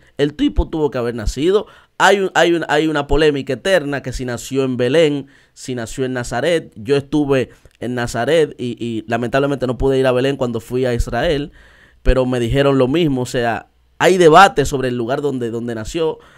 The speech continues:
La gente no se pone de acuerdo en qué lugar nació exactamente, pero indudablemente el tipo murió, y si murió fue porque nació. Y si nació y murió fue porque fue un personaje vivo de la historia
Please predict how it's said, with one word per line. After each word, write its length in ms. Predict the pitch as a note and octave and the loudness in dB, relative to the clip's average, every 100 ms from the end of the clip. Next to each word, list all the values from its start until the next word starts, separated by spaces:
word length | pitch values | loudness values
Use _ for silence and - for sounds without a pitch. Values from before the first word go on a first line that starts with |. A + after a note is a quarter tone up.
| _ | _
La 160 | - A#2 | -8 -4
gente 220 | C3+ C3+ | -4 -2
no 100 | C3+ | -4
se 100 | C3+ | -4
pone 220 | A2 C3 | -6 -4
de 60 | B2+ | -4
acuerdo 300 | A#2 C3+ B2+ | -2 -2 -2
en 100 | A2+ | -4
qué 160 | - C3+ | -4 -2
lugar 320 | A#2+ B2+ B2 | 0 -2 -2
nació 340 | A#2 - C3 | -6 -4 -4
exactamente, 800 | A#2+ B2+ - B2+ E3 C#3 - C3 - _ _ _ | -4 -6 -6 -4 -2 -4 -6 -10 -12 _ _ _
pero 300 | - E3+ E3 | -2 0 0
indudablemente 800 | E3+ E3+ E3 G#3 G#3 F3 F3+ F3+ | -2 0 0 0 -2 -2 -4 -4
el 120 | F3+ | -4
tipo 240 | E3+ E3 E3+ | -2 -4 -2
murió, 360 | E3 E3+ G#3 - | -4 2 2 2
y 80 | F3 | -4
si 140 | F#3 | -4
murió 320 | F3 E3 A3 | 0 4 4
fue 180 | G3+ F3 | 4 2
porque 220 | - E3 | 2 0
nació. 440 | F#3 E3+ F3 G3 - - - _ _ _ _ _ _ _ _ _ _ _ _ _ _ _ | -2 -2 -4 -6 -10 -20 -20 _ _ _ _ _ _ _ _ _ _ _ _ _ _ _
Y 160 | G3+ G3+ | -6 -4
si 180 | A3 G#3 | -2 2
nació 600 | F#3+ - A#3 A#3 G#3 F#3+ | 2 0 4 6 6 4
y 120 | E3+ | 2
murió 420 | D#3+ D#3 D3+ C3 | 2 2 4 2
fue 160 | A#2 D#3+ | 0 -4
porque 240 | G#3+ - | -2 -4
fue 120 | D#3 G#3 | -2 -4
un 100 | G#3 | 0
personaje 600 | E3+ D3+ C#3+ F#3 E3 B2+ | 0 0 -2 0 -2 -2
vivo 480 | E3 A#3+ C3 C3+ B2 | -2 -2 -2 -4 -2
de 120 | D3+ | 0
la 80 | D3+ | 0
historia 580 | C#3 G#3 A#3 C#3+ G2+ | -2 2 2 2 -6